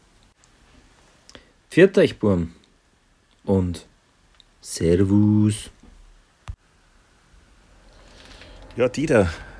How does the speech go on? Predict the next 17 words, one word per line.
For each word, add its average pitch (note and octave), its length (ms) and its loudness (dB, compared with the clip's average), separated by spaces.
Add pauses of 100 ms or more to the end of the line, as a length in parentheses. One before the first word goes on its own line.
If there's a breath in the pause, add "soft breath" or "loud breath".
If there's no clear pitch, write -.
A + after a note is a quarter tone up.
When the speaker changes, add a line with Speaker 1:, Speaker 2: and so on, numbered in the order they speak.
(160 loud breath)
Speaker 2:
danke D#3 540 0
für D3 200 -4
dein C3+ 180 2
Feedback. C3+ 540 -2
Ich C#3 60 -2
muss C#3 160 0
sagen, B2+ 160 2
es C3 120 0
hat B2+ 120 2
mich C#3+ 140 0
so A#2+ 220 2 (920 soft breath)
amüsiert A2+ 640 0
wie A#2 380 4
schon A#2 240 4
lange A2+ 360 6
nimmer. G2 460 4 (1000 loud breath)
Und A#2 360 4